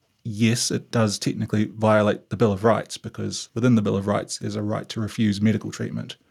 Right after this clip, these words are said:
And fluoridation does kind of violate that, but they said, you know, it's a justifiable infringement. And we saw this argument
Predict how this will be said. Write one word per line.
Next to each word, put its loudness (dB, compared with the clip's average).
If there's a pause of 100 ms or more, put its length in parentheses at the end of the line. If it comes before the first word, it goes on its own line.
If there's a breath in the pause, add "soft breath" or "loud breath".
(680 soft breath)
And 2
fluoridation 4
does -2
kind 4
of 0 (140)
violate 4
that, -8
but -10
they -6
said, -6 (220)
you -4
know, -4
it's -6
a -8
justifiable 0 (100)
infringement. -2
And 2
we 6
saw 2
this 4
argument 0